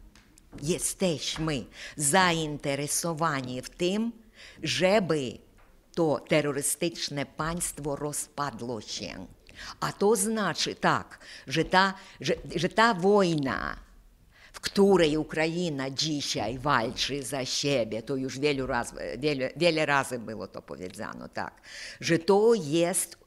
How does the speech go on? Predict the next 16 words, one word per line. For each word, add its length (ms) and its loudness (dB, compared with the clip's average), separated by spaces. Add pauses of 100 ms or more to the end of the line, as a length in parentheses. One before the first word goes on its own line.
(220)
wojna 960 2 (300)
za 640 4 (760)
Europę, 1000 2 (180)
że 220 0
to 180 4
jest 400 2
wojna 800 2
za 420 0 (120)
cywilizację, 1300 -2 (140)
że 80 -8
to 140 -8
jest 260 -4 (240)
wojna 760 2
przeciwko 1400 0
totalitaryzmowi 1500 -6
tego 500 -6